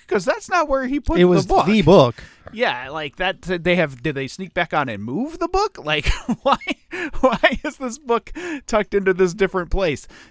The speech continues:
Speaker 1: It just kind of struck me as a little, like, I don't know, weird. It was weird. It was weirdness. So
Speaker 2: Didn't bother me, but I get it.
Speaker 1: Let, let's, let's talk about the horror capsule,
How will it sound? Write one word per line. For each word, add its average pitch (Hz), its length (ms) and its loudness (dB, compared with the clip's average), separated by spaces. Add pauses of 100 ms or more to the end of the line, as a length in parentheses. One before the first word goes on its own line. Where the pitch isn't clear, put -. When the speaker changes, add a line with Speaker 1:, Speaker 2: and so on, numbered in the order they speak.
Speaker 1:
It 151 160 -8
just - 240 -10 (140)
kind 160 200 2
of 143 80 -6
struck - 240 -8
me 127 120 -4
as 117 100 -8
a 120 80 -8
little, 117 260 -6
like, 107 360 -8 (420)
I - 100 -6
don't 110 100 -2
know, 95 280 -10
weird. 214 400 0
It 254 140 -8
was 254 140 0
weird. 170 340 2
It 196 80 -4
was 226 140 -2
weirdness. 165 640 -2 (1040)
So 233 260 4
Speaker 2:
Didn't 247 200 2
bother 185 260 4
me, 143 320 0 (400)
but 147 420 -4 (320)
I 151 120 -6
get 117 260 -10
it. - 160 -14 (680)
Speaker 1:
Let, 240 360 -4
let's, - 420 -2
let's 226 220 -4
talk 220 300 4
about 151 520 0
the 135 120 0
horror 120 440 0
capsule, - 540 -6